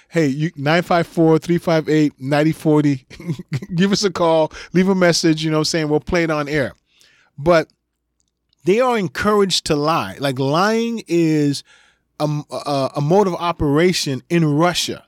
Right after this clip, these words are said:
in everyday life. Th-, like, they're, like, you don't get penalized for lying, you know? You get, in fact, you get penalized if you get broken,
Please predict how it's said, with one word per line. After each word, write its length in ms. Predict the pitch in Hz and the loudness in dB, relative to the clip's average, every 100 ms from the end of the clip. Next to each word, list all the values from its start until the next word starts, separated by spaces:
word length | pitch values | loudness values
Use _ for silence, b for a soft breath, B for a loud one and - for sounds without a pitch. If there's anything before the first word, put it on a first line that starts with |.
| _ | _
in 100 | 160 160 | -6 -2
everyday 380 | 196 202 185 156 | -2 0 0 0
life. 380 | 156 170 - - B B | 0 0 -4 -12 B B
Th-, 140 | 165 185 | -6 -2
like, 220 | 175 147 | -2 0
they're, 220 | 208 190 - _ b | 0 -2 -6 _ b
like, 280 | 170 151 - b b | -4 -4 -10 b b
you 140 | 165 | 0
don't 200 | 254 233 | 2 2
get 200 | 190 180 - | 0 -4 -2
penalized 580 | 233 214 190 170 147 | -2 -2 -2 0 -2
for 80 | 151 | -2
lying, 460 | 143 156 120 80 - | -2 -2 -4 -8 -14
you 120 | 120 139 | -6 -2
know? 300 | 139 151 151 | 0 0 0
You 120 | 196 | 0
get, 180 | 226 - | 0 -2
in 80 | 165 | -4
fact, 300 | 202 165 - | -4 -4 -4
you 80 | 190 | -4
get 180 | 190 | -4
penalized 480 | 214 196 185 180 160 | -4 -4 -2 -2 -2
if 60 | 156 | -4
you 40 | |
get 200 | 160 135 | -2 -2
broken, 420 | 147 214 - 104 | 0 0 0 -8